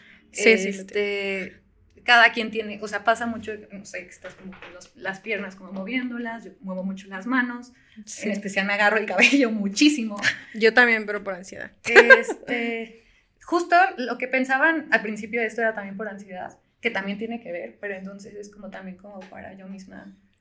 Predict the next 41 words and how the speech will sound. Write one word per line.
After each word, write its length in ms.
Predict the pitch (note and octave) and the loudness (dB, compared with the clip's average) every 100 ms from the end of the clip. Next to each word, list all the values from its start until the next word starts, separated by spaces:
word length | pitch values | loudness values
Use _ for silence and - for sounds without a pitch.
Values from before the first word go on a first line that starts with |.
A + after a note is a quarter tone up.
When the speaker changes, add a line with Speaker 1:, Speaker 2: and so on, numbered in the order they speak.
| _ | _
Speaker 1:
Sí, 400 | - A#3 A#3 A#3+ G#3+ | -6 -2 -2 0 -2
es 100 | A3 | -2
que 140 | G#3 A3+ | -2 -2
sí 120 | C4 | 0
Speaker 2:
autorregularme 400 | G#3+ A#3 B3 A#3+ | 0 0 0 -2
Speaker 1:
calma, 40 | |
¿no? 140 | G3+ G#3+ A3+ | -4 -8 -6
Speaker 2:
las 100 | A3+ | -4
Speaker 1:
Bueno, 80 | A3+ | -2
mi 80 | G#3+ | -2
mamá 60 | G3 | -4
Speaker 2:
cosas, 100 | G3+ | -2
Speaker 1:
me 80 | A#3 | -2
Speaker 2:
o 40 | |
sea. 80 | B3 | 2
Speaker 1:
regaña 300 | A3+ G3+ G#3 | 2 2 0
muchísimo 480 | A3 A3 G3+ A3+ A3 | -6 -8 -6 -4 -6
porque 240 | F#3+ F#3+ | -8 -10
me 100 | F#3 | -10
agarro 300 | F3 F3 F3+ | -6 -4 -4
mucho 240 | G3+ F#3+ G#3 | -8 -12 -12
el 60 | G#3 | -8
cabello, 440 | F3 F#3 G#3+ A#3 | -8 -8 -8 -10
pero 220 | F#3+ - | -10 -10
justo 280 | A3 F#3+ A3+ | -10 -12 -12
es 60 | G#3 | -8
Speaker 2:
Ujú. 40 | |
Speaker 1:
como, 280 | G#3+ F#3+ - _ _ _ _ _ _ _ _ A3+ - | -8 -8 -18 _ _ _ _ _ _ _ _ -16 -6
si 160 | - A#3 | 0 4
no 140 | A3 | 4
lo 180 | G#3+ A#3+ | 6 6
hago, 240 | B3 C#4 | 4 2
es, 160 | C4 - - _ | 0 -4 -18 _
o 120 | G#3+ | -6
sea, 240 | G3+ G3+ F#3 | -6 -6 -6
voy 140 | F#3+ | -6
a 40 | F#3+ | -8
estar 220 | - G3+ | -8 -8
así 240 | G3+ - | -10 -14
de 300 | - - - - _ _ | -16 -14 -16 -20 _ _
Speaker 2:
Sí, 580 | - C#4 D4 D4+ B3+ | -8 0 2 4 2